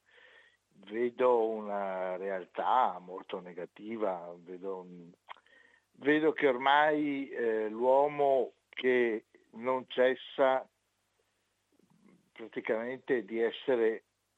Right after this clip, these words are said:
mm, di avere il lato peggiore delle bestie, no? Perché gli animali per sopravvivere, eh, sono costretti a, a una certa aggressività,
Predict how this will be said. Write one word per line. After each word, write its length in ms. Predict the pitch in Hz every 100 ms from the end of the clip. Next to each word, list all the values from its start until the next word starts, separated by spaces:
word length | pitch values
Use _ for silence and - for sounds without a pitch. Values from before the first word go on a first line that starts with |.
| _
mm, 320 | 107 104 101 101 - - _
di 120 | 131
avere 240 | 139 139 127
il 80 |
lato 300 | 127 147 -
peggiore 440 | - 117 107 131 131
delle 240 | 120 110
bestie, 520 | 98 87 82 - 87
no? 220 | 95 110 - _ - - _ _ _ _
Perché 500 | - 113 147 135 120 _ _
gli 180 | - 117
animali 760 | 131 147 127 113 113 131 151 - _
per 200 | - 107
sopravvivere, 1000 | - 110 117 123 104 104 95 117 123 117 -
eh, 260 | 95 90 90
sono 140 | - 104
costretti 540 | 107 - 95 95 117
a, 140 | 101 -
a 120 | 101
una 180 | 92 98
certa 300 | 110 95 107
aggressività, 800 | 101 101 - 110 135 - 95 95